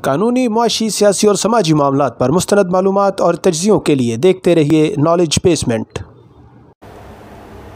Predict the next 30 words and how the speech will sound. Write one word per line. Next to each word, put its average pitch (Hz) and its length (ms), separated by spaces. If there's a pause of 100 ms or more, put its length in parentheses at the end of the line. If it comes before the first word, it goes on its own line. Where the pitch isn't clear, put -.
(540)
अस्सलाम 151 280
वालेकुम 156 260
नाज़रीन, 127 400 (440)
आज 151 260
हम 143 120
बात 131 260
करेंगे 127 460 (920)
मुस्लिम 180 320
फैमिली 139 340
लॉज 117 280 (240)
उन्नीस 143 300
सौ 143 220
इकसठ - 380
के 139 100
बारे 127 280
में, 123 180 (180)
जिसकी 180 280
दफ़ा 165 240
सात 143 400
में 143 80
नई 139 180
तरमीम 135 340
शामिल 131 300
की 123 200
गई 120 160
है। 113 180 (680)
इस 175 160
तरमीम 175 320
के 202 120
मुताबिक 147 540